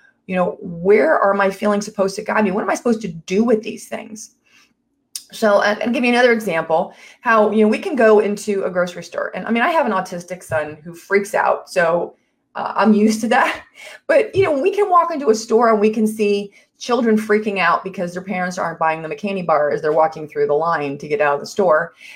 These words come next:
And, and we understand the child's having a temper tantrum, that the child hasn't matured enough to learn how to establish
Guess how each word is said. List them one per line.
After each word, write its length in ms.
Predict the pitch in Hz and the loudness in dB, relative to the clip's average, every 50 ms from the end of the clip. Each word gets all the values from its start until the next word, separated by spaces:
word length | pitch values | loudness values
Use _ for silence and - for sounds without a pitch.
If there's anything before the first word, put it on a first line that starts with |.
| - _ - | -16 _ -2
And, 300 | - 220 226 233 226 - | 0 2 2 2 2 0
and 120 | - 381 359 | -2 2 4
we 180 | 440 523 587 571 | 4 4 4 2
understand 640 | 523 480 427 427 - - - 214 202 208 214 226 214 | 4 2 0 0 0 -2 0 2 2 4 4 4 2
the 60 | 208 | 0
child's 380 | 214 - 220 185 190 202 202 | 0 0 0 2 2 2 0
having 240 | 240 208 208 240 240 | -2 -4 -4 -4 -6
a 60 | 262 | -6
temper 340 | 269 - 254 220 185 - 185 | -6 -6 -6 -6 -4 -6 -8
tantrum, 600 | 185 - 202 170 175 180 - 180 175 185 196 214 _ _ _ _ _ _ | -8 -6 -8 -8 -8 -6 -6 -8 -8 -8 -10 -14 _ _ _ _ _ _
that 380 | 170 175 180 175 175 - - | -2 2 4 4 4 2 0
the 80 | 185 185 | -6 -8
child 460 | 180 - - 196 190 214 214 214 226 | -6 -2 0 2 4 4 4 4 2
hasn't 360 | 220 220 208 214 220 214 214 | 2 2 2 2 2 0 0
matured 720 | 202 208 208 - - - - - 220 226 226 240 240 254 233 | -2 -4 -4 -4 -8 -8 -6 -4 -2 0 0 0 0 2 2
enough 380 | 220 190 160 156 165 170 - | 0 2 2 0 0 -2 -4
to 100 | - - | -6 -6
learn 320 | 180 175 180 180 185 185 196 | -4 -2 -2 -2 -2 -4 -6
how 160 | 190 196 196 | -4 -4 -2
to 100 | 202 196 | 0 0
establish 1000 | 196 196 - - - - 180 175 185 208 202 196 185 175 175 190 - - - | -2 -2 -6 -10 -4 -2 0 2 2 0 2 2 2 2 2 0 -2 -8 -14